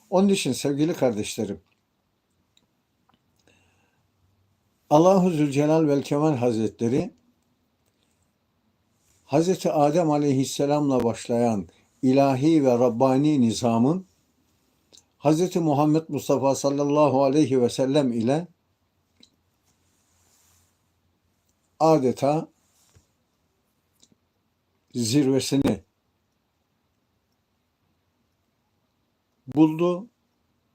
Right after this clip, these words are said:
ve dedi ki, Hucurat suresinin on üçüncü ayeti celilesinde, "Kim bana, estaizu billah, inne ekramakum indallahi etkâkum.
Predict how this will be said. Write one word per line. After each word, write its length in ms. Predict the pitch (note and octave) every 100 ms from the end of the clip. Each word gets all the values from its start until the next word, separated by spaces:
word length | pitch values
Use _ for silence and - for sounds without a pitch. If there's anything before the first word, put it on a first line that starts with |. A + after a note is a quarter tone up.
| _ _ _ -
ve 180 | C#3 C3+
dedi 260 | C3+ D#3
ki, 340 | D#3+ F3 E3 - _ _ _ _ _ _ _ _
Hucurat 520 | C#3 A#2+ C#3+ C#3+ C#3
suresinin 760 | - B2 A#2 A2+ C3 B2 A#2 G2 _ _ _ _ _ _ _ _ _ _ _ _ _ _ _ _ _ _ _ _ _ _ -
on 140 | C#3+
üçüncü 440 | C#3+ B2 B2 A#2 B2+
ayeti 540 | B2+ B2 A#2+ A2 B2+
celilesinde, 920 | G2+ A2 A2 G2+ G2 - A2+ A#2+ C#3+ D#3+ _ _ _ _ _ _ _ _ _ _ _ _
"Kim 320 | - F#3+ F3+ C3+
bana, 400 | C3+ B2+ G#2+ - _ _ _ -
estaizu 540 | A#2+ - C3+ C3+ A2+ A2
billah, 360 | A2+ C3 D#3 - _ _ -
inne 320 | D3+ D3 C3+ -
ekramakum 880 | B2+ - C#3 D3 D3 - D#3 D3+ -
indallahi 640 | - B2+ B2 A#2 B2 A#2 A#2
etkâkum. 560 | A#2 - A#2+ G#2 -